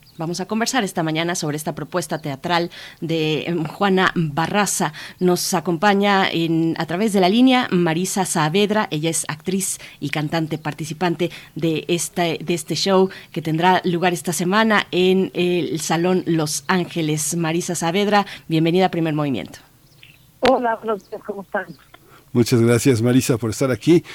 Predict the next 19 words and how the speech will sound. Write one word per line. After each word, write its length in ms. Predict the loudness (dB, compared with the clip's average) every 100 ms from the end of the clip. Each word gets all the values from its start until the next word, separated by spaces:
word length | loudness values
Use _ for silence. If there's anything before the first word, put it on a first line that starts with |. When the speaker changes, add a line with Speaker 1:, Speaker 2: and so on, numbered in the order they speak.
| -10
Speaker 3:
También 260 | 2 4 6
está 400 | 4 0 0 0 0
Luis 220 | 0 2
Martín 320 | 2 2 0
Solís, 420 | 2 0 0 -4
él 220 | -4 -2
es 120 | 0 0
el 120 | 0
director 500 | 0 -2 -2 -2 -2 -8 -20 -12 -6
de 80 |
escena, 420 | -2 2 2 2 -2
eh, 580 | -2 -2 0 -2 -4 -4 -4
eh, 40 |
el 100 | -6
arquitecto 600 | -6 -8 -6 -6 -4 -6
de 100 | -6
toda 220 | -4 -4
esta 240 | -4 -4 -4
mirada 540 | -4 -2 -4 -4 -8